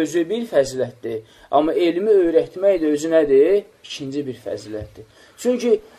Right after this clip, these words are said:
hər iki halda əlbəttə ki, bunlar bilməyəndən üstündürlər. Çünki Allah Subhanahu taala Quran-ı Kərimdə bir çox ayələrdə bilənlərlə bilməyənlərin eyni olduğunu bildir və bildirir ki,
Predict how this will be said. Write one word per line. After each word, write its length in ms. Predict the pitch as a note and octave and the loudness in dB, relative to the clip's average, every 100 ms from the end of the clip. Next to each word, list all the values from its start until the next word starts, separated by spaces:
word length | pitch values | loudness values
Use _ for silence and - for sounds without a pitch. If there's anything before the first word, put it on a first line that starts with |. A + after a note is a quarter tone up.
| - | 0
hər 240 | B3+ B3+ | 2 4
iki 240 | G#3+ - G#3 | 2 0 4
halda 400 | F#3+ F3+ F#3 A3 F#3+ | 6 4 4 2 2
əlbəttə 460 | F3+ G3+ G#3 - E3+ | 2 2 0 -2 -2
ki, 240 | A3 G#3 E3 | 2 0 0
bunlar 540 | F3 E3+ F3 G3+ A3+ - - _ | -4 0 4 6 4 -2 -20 _
bilməyəndən 640 | G3+ G#3+ G#3 F#3 F#3 G3 G3 | -4 -2 0 0 2 0 -2
üstündürlər. 680 | - - G#3+ E3 G2+ - - _ _ _ | -8 -8 -6 -6 -8 -10 -16 _ _ _
Çünki 300 | - G3+ G3+ | -4 0 4
Allah 260 | E3+ E3+ F#3 | 4 4 0
Subhanahu 320 | - E3 D3+ | 0 -2 0
taala 240 | F3+ E3 | 0 0
Quran-ı 320 | D#3+ E3+ E3 | -2 0 0
Kərimdə 260 | D#3+ E3 E3 D#3+ | 0 -2 -2 -6
bir 120 | G3 | -6
çox 140 | F#3+ E3 | 0 4
ayələrdə 520 | D#3 D3+ D3+ D3 G#3+ G#3 - _ - | 4 4 2 4 4 2 -8 _ -6
bilənlərlə 600 | F3 D#3+ D#3+ G3+ G#3+ F#3 D#3+ | 2 4 4 2 2 0 -6
bilməyənlərin 720 | F#3 F3+ F3+ D#3+ D#3 D3+ E3+ E3+ | -8 -8 -2 0 2 2 0 0
eyni 360 | E3+ D#3+ D#3+ F3 - - | -2 0 0 -2 -8 -8
olduğunu 460 | - D3+ D3+ D#3 F#3 | -2 0 0 -2 -2
bildir 200 | E3 D#3 | -4 -2
və 80 | D3 C#3 | -2 -2
bildirir 400 | D3 D3+ F3+ G3+ | -4 -4 -6 -6
ki, 120 | A3 | -8